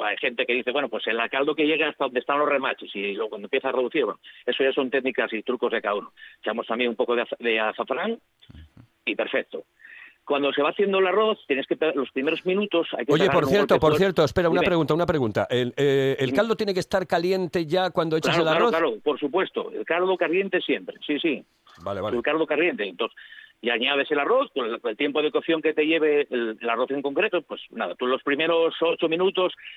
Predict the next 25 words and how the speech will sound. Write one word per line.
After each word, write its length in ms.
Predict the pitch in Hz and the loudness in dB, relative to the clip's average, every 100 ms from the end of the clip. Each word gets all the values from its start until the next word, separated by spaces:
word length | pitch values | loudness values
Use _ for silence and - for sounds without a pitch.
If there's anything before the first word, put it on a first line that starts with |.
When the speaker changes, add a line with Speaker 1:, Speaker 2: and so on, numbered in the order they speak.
| - - | -14 -2
Speaker 1:
fuerte, 300 | 151 156 147 | -2 0 0
fuerte, 340 | 185 190 175 | 2 0 0
para 160 | 151 131 | -2 0
que 140 | 123 | 0
empiece 260 | 117 127 143 | 0 0 0
a 60 | |
evaporarse 520 | 139 135 131 170 165 123 | 0 2 2 2 0 -2
y 40 | |
a 40 | |
salir 160 | 131 139 | -2 -2
los 140 | 139 | 0
almidones, 500 | 143 139 160 208 190 - - - | -2 0 0 0 -2 -6 -20 -10
luego 220 | - 131 135 | -2 0 2
bajas 280 | 143 147 | 0 -2
un 120 | 156 143 | -2 -2
poco 200 | 151 147 | 0 2
la 120 | 135 | 2
cocción 280 | 135 180 147 | 0 0 0
otros 200 | 127 117 | 0 -2
cinco 260 | - 156 165 | 0 0 0
minutos, 400 | 175 226 214 196 - - - - | 0 0 0 -2 -4 -18 -16 -4
y 60 | 127 | 0
luego 200 | 165 170 | 4 4
los 180 | 165 196 | 2 0
últimos 520 | 196 190 185 180 | 0 2 2 2